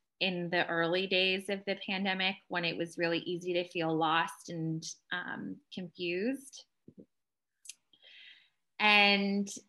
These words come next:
then I think I just feel so fortunate, like I said, that, um, we transitioned to digital a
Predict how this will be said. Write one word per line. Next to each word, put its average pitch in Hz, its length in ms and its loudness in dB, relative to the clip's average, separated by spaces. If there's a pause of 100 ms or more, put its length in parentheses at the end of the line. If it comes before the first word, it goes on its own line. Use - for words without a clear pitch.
(200)
then 226 280 4
I 226 340 6
think 247 400 6
I 214 120 6
just 220 280 -4
feel 220 140 4
so 208 260 -4
fortunate, 196 480 0
like 180 180 -2
I 190 200 0
said, 202 260 4
that, 175 340 2
um, 175 480 -2 (1700)
we 208 240 -4
transitioned 214 600 -2
to 214 80 0
digital 202 400 0
a 196 100 0